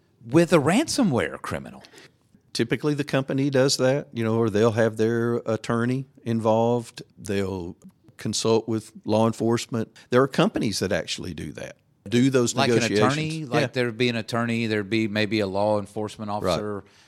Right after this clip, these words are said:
Speaker 1: somebody with this experience.
Speaker 2: Right.
Speaker 1: Okay, so the ransom has been paid. They still have some data, or maybe we don't trust them. They still may have
Speaker 2: Right.
Speaker 1: access somewhere. Does the client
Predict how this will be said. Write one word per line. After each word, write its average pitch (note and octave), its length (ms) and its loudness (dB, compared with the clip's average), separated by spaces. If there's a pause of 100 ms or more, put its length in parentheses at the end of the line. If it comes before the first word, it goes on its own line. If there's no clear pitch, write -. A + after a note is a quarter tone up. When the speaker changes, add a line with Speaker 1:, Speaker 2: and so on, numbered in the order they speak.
Speaker 1:
somebody A2 400 -4
with G2+ 200 -8
this G#2 200 -6
experience. G#2 1000 -6
Speaker 2:
Right. E2 200 -10 (1160)
Speaker 1:
Okay, A2 380 -2
so A2+ 580 2 (200)
the F#2+ 120 -6
ransom A#2 460 0
has A#2 120 0
been B2+ 220 -2
paid. F#2 400 -2 (560)
They G#2 180 0
still A#2 240 2
have A2 240 2
some G#2+ 240 -4
data, G2+ 440 -2
or G2 120 0
maybe G2 460 0 (720)
we A#2+ 160 2
don't D3 180 -2
trust - 320 2
them. A2 200 -4
They A2+ 120 4
still B2+ 260 2
may B2 160 2
have A2+ 360 0
Speaker 2:
Right. G2 100 0
Speaker 1:
access A#2 580 0 (100)
somewhere. A2+ 680 -2 (800)
Does C3 320 2
the A2+ 120 2
client D#3 600 -2